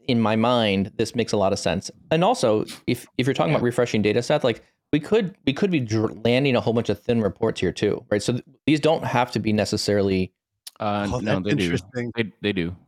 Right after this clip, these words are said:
Speaker 2: Uh, I thought clicking, double click, as, as, uh, a couple people in my org, double click, uh, let me double click into what you just said. Uh,
Speaker 1: Okay,
Speaker 2: if
Speaker 1: yeah.
Speaker 2: you, if you go, there's a,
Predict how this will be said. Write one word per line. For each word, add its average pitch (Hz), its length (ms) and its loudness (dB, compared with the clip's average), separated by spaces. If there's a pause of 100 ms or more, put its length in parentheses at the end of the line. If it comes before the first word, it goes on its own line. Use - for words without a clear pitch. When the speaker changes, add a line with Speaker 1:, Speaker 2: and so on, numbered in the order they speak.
(300)
Speaker 2:
Uh, 85 480 -4
I 95 120 -12
thought 85 360 -6 (120)
clicking, 95 380 -6 (960)
double 123 300 2
click, - 240 -2
as, 92 280 -4
as, 82 520 -8
uh, 76 320 -10
a - 60 -20
couple 80 240 -10
people 78 260 -12
in 76 80 -10
my 67 120 -12
org, - 240 -14 (140)
double 113 240 2
click, - 380 -10
uh, 110 60 -2
let 110 180 0
me 120 80 2
double 85 260 -4
click - 240 -10
into 67 140 -8
what 69 160 -12
you - 100 -18
just - 180 -12
said. - 200 -12 (260)
Uh, 143 160 0
Speaker 1:
Okay, 113 140 -2
Speaker 2:
if - 60 -2
Speaker 1:
yeah. 165 120 0
Speaker 2:
you, 110 320 2 (540)
if - 100 -16
you 107 80 -4
go, 95 540 0
there's 101 220 -4
a, 87 280 -2